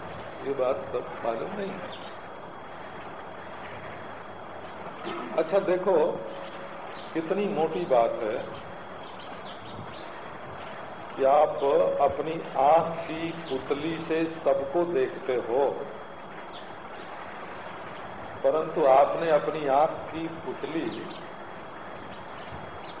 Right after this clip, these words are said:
कभी देखी है क्या? शीशे में जो दिखती है वो नहीं, जो देखती है वो। इतने पास है, इतने पास है वो देखने की शक्ति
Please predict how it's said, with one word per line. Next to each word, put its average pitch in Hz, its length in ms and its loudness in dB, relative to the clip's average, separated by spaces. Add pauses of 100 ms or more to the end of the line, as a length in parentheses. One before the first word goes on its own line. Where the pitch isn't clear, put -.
कभी 120 200 0
देखी 131 420 -2
है 165 120 0
क्या? 117 200 -4 (1900)
शीशे 139 400 0
में 175 200 2
जो 175 100 4
दिखती 170 460 -2
है 165 100 4
वो 156 240 2
नहीं, 156 260 -2 (840)
जो 151 120 2
देखती 160 680 0
है 170 160 10
वो। - 480 6 (1600)
इतने 240 440 8
पास 190 540 10
है, 190 240 8
इतने 185 420 6
पास 175 560 10
है 180 360 8
वो 180 120 6
देखने 165 520 2
की 165 300 -4
शक्ति 165 680 0